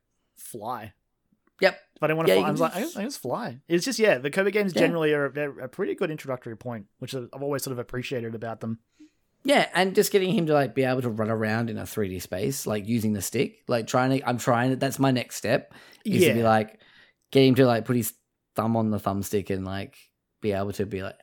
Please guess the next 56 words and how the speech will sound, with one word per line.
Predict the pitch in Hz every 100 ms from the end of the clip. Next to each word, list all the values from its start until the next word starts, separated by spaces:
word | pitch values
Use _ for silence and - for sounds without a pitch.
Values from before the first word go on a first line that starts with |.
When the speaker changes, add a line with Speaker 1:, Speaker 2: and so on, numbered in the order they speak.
| -
Speaker 2:
and | 139
he | 147
sorta | - 226 233
gets | 190 180 175
it, |
but | 156
he | 139
doesn't | 135 131 139
really, | 117 117 120 127 127
Speaker 1:
I |
mean, | -
Speaker 2:
and | -
Speaker 1:
it's | -
Speaker 2:
so | 117
Speaker 1:
funny. | - 302 147
It's | 139
one | 233
of |
those | 302 247
things | 202 180
that | 170
I |
think | 170 165
we | 160
take | 156 151
for | 139
granted | 123 131 165 113
because | 123 143 131 117 - _ _ -
it | 165
Speaker 2:
Mm-hmm. | 175 185
Speaker 1:
is | 240 - - -
Speaker 2:
Absolutely. | 147 156 139 135 110 -
Speaker 1:
when, | 170
when |
I, | 233
sometimes | 240 294 339
I | 262
look | 190 220
at |
my | 180
hands | 151 143 135 151 -
playing | 165 156 160
a |
game, | 139 139 170
I'm | 170
like, | 151 - _ _ _
"How | - 311
the | 381
fuck | 453
am | 415
I | 370
just | 277 196 117
doing | 135 156 113
this?" | 107 107 - 139
Like | 143 135
Speaker 2:
Yeah. | 120